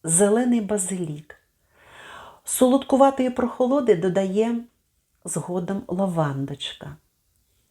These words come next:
Набирає об'єму,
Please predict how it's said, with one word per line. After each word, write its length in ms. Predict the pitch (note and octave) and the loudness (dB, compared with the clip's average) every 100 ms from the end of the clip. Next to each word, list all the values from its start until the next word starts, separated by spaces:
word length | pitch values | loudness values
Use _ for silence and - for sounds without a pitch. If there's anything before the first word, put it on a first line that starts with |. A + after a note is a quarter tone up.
| _ _ - - - - - | _ _ -20 -20 -20 -8 4
Набирає 640 | G3 G#3 B3 B3+ C4+ A#3+ | 6 8 6 6 4 2
об'єму, 840 | - G#3+ F#3+ A3 D4 C#4+ E3 C#3 | 2 0 0 0 2 2 0 -6